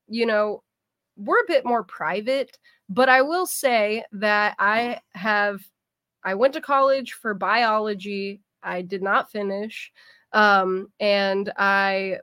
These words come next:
bartended and have done things in makeup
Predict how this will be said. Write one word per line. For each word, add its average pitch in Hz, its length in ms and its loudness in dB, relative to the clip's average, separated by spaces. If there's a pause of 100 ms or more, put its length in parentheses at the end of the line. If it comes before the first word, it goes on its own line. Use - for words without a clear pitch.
(120)
bartended 254 840 0
and 196 360 0
have 190 220 -4
done 208 200 -2
things 208 280 -6
in 190 120 -4
makeup 247 580 0